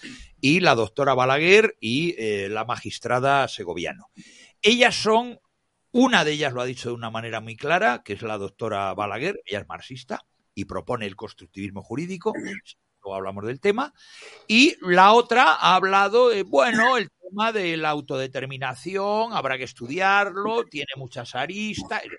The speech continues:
y no lo ha descartado, ¿eh? O sea, ella, en general, lo que marca la, eh, el Pacto de San Francisco de la onu, en la cual recoge los derechos humanos, eh,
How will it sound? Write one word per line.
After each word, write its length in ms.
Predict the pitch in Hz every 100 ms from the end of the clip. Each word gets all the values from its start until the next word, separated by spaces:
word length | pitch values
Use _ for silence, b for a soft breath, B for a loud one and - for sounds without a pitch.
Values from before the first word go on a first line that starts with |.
| -
y 80 |
no 100 | 98
lo 80 | 82
ha 40 | 87
descartado, 560 | - 80 123 151 123 69
¿eh? 120 | 131 - _ _ _
O 20 |
sea, 160 | 73 73
ella, 380 | 73 85 107 123
en 840 | - 127 - - - - - -
general, 400 | 220 113 - - _ _ 98
lo 180 | 101 104
que 200 | 101 98
marca 420 | 170 185 - 87 _ B B -
la, 360 | 113 143 165 117
eh, 680 | 104 104 101 98 98 90 101
el 80 | 98
Pacto 300 | 143 127 117
de 60 |
San 140 | 113 113
Francisco 540 | 120 113 175 - 107
de 100 | 101
la 160 | 104 135
onu, 280 | 180 131 104
en 40 |
la 120 | 98
cual 160 | 120 117
recoge 340 | 117 131 120
los 140 | 101 95
derechos 360 | 101 - 107
humanos, 440 | 120 143 165 196 - b b b
eh, 840 | 101 104 101 98 98 95 95 98